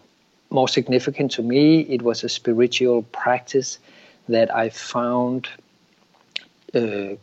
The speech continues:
took me to a place where I did not need to be extroverted. And suddenly I sat and I had to try to sell this little sacred jewel. And I was, I had a lot of conflict with that in the beginning. But my wife, Kino,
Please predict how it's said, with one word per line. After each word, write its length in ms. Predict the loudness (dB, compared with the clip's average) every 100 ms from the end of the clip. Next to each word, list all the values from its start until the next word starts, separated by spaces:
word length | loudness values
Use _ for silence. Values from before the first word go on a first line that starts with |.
| _ _ _ _ _ _ -2
took 200 | 0 0
me 60 |
to 100 | 2
a 40 | 2
place 340 | 4 2 4
where 220 | 4 4
I 80 | 2
did 240 | -4 -6 -4
not 300 | -4 -4 -4
need 320 | -4 -4 -6 -10 -2
to 260 | 0 0 -2 -4
be 220 | 0 0 0
extroverted. 540 | -4 -2 2 4 2 0 -10 -18 -16 -14 -14 -18 -8
And 180 | -4 -2
suddenly 380 | 0 2 4 4
I 60 | 2
sat 240 | 2 2
and 80 | 2 -4
I 60 |
had 200 | -4 -6
to 100 | -6
try 200 | -4 -2
to 180 | 0 -4
sell 580 | -4 -6 -4 0 2 2
this 520 | 4 2 2 -6 -12 -16 _ _ -18 -18 _ _
little 260 | 2 2 -2
sacred 680 | -6 -6 -4 -4 -6 -8 -2
jewel. 500 | 2 2 2 -4 -12 _ _ _ _ -8
And 140 | -4
I 160 | -2 -2
was, 360 | 0 -2 -4 -4
I 100 | -4
had 140 | 0 2
a 40 |
lot 100 | 2
of 80 | 0
conflict 440 | -4 -2 -2 -2
with 120 | -2 -4
that 180 | -6
in 60 | -6
the 80 | -6
beginning. 440 | -4 -2 -4 -6 _ -20 -14 -14 -6 0
But 180 | 2
my 160 | 4 4
wife, 320 | 4 4 0
Kino, 300 | -6 -4 -4